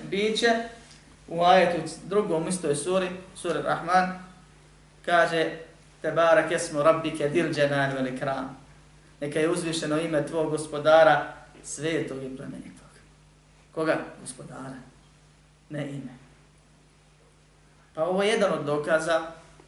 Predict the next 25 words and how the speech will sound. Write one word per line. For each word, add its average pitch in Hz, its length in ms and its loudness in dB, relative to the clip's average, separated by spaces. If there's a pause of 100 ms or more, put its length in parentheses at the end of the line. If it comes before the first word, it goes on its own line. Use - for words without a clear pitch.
(140)
da 147 140 -4
Allah 175 420 2
subhanahu 156 480 -2
wa 147 140 0
ta'ala 151 300 4
ima 143 220 0
lice. 139 320 -6 (460)
Allah 156 300 2
uzvišen 160 300 -6
je 160 80 -4
reži 160 280 -4
Muhammedu 156 420 -6
sallallahu 147 560 4
aleyhi 143 280 -2
ve 131 80 -6
sellem: 123 300 -8 (840)
„Wasbir 147 420 -2
nefseke 143 460 -4
ma'a 143 260 0
alladine 143 420 -2
jed'une 139 540 -2
rabbehum 143 480 2
bil 143 160 -4
gadati 143 520 2
wal 143 180 0